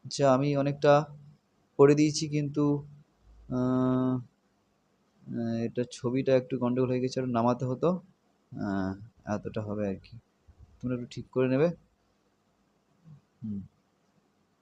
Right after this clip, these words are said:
বইটা আমি, উম, সরাতে ভুলে গেছি।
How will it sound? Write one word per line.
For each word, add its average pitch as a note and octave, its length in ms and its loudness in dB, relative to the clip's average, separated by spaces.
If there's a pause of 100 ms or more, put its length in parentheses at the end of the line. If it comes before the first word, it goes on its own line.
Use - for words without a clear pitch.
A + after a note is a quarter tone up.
(240)
বইটা B2+ 300 2
আমি, B2+ 260 0
উম, A2 600 -4
সরাতে C3+ 380 6
ভুলে A2+ 220 -2
গেছি। G2 280 -6